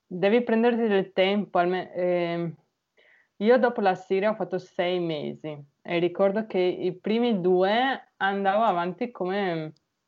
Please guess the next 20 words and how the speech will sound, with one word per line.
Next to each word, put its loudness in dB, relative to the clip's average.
e 2
non 6
mi 8
ero 6
accorta, 0
ma -2
andavo -2
come -4
un, -2
uno 0
zombie. 2
Mm, 2
non 2
avevo, 2
qualsiasi 2
stimolo -2
era 2
come -4
fosse 2
attutito. -2